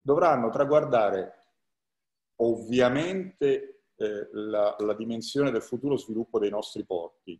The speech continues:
nella logica che noi riteniamo più opportuna, affinché i porti possano, eh, diciamo, dispiegare al meglio le loro potenzialità, e questo è evidente. Ma una delle componenti a cui ciascun singolo intervento de-, dovrà rispondere è quello di stare all'interno di una griglia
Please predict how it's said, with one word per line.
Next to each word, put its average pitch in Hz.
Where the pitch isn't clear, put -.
nella 104
logica 107
che 95
noi 107
riteniamo 104
più 104
opportuna, 151
affinché 113
i 117
porti 123
possano, 107
eh, 104
diciamo, 113
dispiegare 117
al 113
meglio 120
le 104
loro 101
potenzialità, 95
e 110
questo -
è -
evidente. 87
Ma 135
una 196
delle 139
componenti 139
a 107
cui 135
ciascun -
singolo 165
intervento 120
de-, 110
dovrà 123
rispondere 143
è 127
quello 160
di 123
stare 139
all'interno 135
di 113
una 117
griglia 143